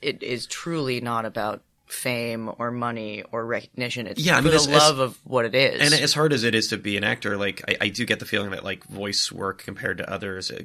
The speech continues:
Speaker 2: you know, presents a relatively steady paycheck.
Speaker 1: Um, if you, if, yeah, if you're going, it's also anonymous.
Speaker 2: Yeah.
Speaker 1: Like, you've heard my voice and you have no idea. And that's what I like about it.
Speaker 2: Mm.
Speaker 1: And that's also what I like about stage acting as well, too, is the relative anonymity of it.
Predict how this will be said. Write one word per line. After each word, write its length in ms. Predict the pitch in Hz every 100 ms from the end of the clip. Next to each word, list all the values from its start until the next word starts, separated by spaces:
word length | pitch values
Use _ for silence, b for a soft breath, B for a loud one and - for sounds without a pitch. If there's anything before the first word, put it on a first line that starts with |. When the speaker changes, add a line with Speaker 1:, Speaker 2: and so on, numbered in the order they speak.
| -
Speaker 2:
you 100 | 98
know, 160 | 95 90
presents 400 | - 101 107 98
a 60 |
relatively 500 | 85 95 101 - 95
steady 300 | 87 - 87
paycheck. 640 | 78 104 104 - - - -
Speaker 1:
Um, 300 | 208 202 196
if 160 | 190 165
you, 280 | 202 202 196
if, 160 | 175 180
yeah, 160 | 214
if 140 | 180 165
you're 80 |
going, 180 | 151 180
it's 220 | 165 160
also 240 | 185 175 143
anonymous. 840 | 123 120 131 156 190 - - -
Speaker 2:
Yeah. 60 | 147
Speaker 1:
Like, 220 | 156 151
you've 180 | 147 -
heard 200 | 156 147
my 160 | 151 135
voice 500 | 139 147 143 - -
and 120 | 156
you 60 | 147
have 160 | 135 123
no 240 | 120 131
idea. 440 | 120 120 120 - -
And 120 | 143
that's 180 | 147 -
what 80 | 143
I 40 |
like 260 | 135 123 -
about 260 | 123 117
it. 140 | 117 110
Speaker 2:
Mm. 100 | 101
Speaker 1:
And 60 | 160
that's 200 | 160 -
also 260 | 156 156
what 80 | 143
I 60 | 135
like 240 | 139 139
about 360 | 135 131 127 -
stage 320 | - 247 185
acting 380 | 151 135 123 120
as 160 | 123
well, 300 | 151 151 131
too, 300 | 123 - 156
is 100 | 135 131
the 80 |
relative 340 | 135 131 131 120
anonymity 600 | 123 127 127 127 123 120
of 140 | 117
it. 180 | 120 -